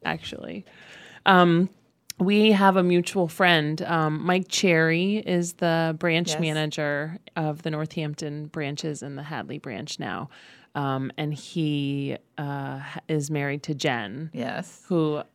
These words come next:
Speaker 1: I hear is a big fan of the Girl Scouts.
Speaker 2: She's a huge fan of the Girl Scouts and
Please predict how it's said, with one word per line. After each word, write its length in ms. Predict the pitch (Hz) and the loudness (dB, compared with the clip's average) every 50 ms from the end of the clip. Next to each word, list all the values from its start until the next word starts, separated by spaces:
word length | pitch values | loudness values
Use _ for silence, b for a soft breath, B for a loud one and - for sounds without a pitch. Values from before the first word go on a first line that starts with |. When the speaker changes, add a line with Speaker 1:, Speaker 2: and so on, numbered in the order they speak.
| _ - | _ -6
Speaker 1:
I 80 | 156 | -6
hear 300 | 151 - - 170 156 147 | -6 -4 -6 -6 -4 -4
is 260 | 147 147 143 - - - _ | -6 -6 -8 -10 -12 -12 _
a 60 | - | -10
big 240 | 135 156 156 143 - | -8 -8 -10 -10 -12
fan 580 | _ - 165 147 147 147 151 151 160 165 175 - | _ -12 -10 -10 -10 -10 -10 -12 -12 -12 -12 -12
of 120 | 180 160 | -12 -12
the 60 | 170 170 | -12 -12
Girl 200 | - 160 156 156 | -12 -12 -12 -12
Scouts. 380 | - - - 143 147 156 139 131 | -12 -12 -10 -8 -8 -8 -8 -6
Speaker 2:
She's 20 | 143 151 | -6 -6
a 20 | |
huge 640 | 156 160 - - 190 208 202 214 214 196 165 - - | -6 -8 -6 -2 0 2 2 2 2 0 -2 -6 -4
fan 280 | - 170 156 156 151 147 | -2 0 2 2 2 0
of 60 | 139 | -2
the 60 | 139 139 | -4 -4
Girl 220 | - 143 143 143 | -2 0 0 0
Scouts 460 | 143 - - 135 135 151 156 151 - - | -2 -2 -2 2 2 2 2 0 -4 -6
and 180 | 156 147 151 | -6 -6 -6